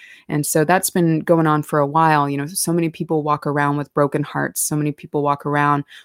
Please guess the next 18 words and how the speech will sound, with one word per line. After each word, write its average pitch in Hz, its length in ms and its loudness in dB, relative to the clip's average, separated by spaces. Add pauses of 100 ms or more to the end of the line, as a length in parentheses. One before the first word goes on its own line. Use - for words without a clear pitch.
(120)
with 147 320 -2
unhealed 147 500 -2
wounds, 147 500 0 (340)
um, 147 260 -4
from, 147 480 -2
from 147 400 -4 (320)
childhood, 160 500 2
from 147 160 0
past 147 320 -2
lives, 151 420 2
from 147 260 -2 (280)
different, 160 400 0
um, 147 380 -2
situations 156 640 0
they've 147 200 0
been 156 220 4
through, 143 320 2
and 143 280 -2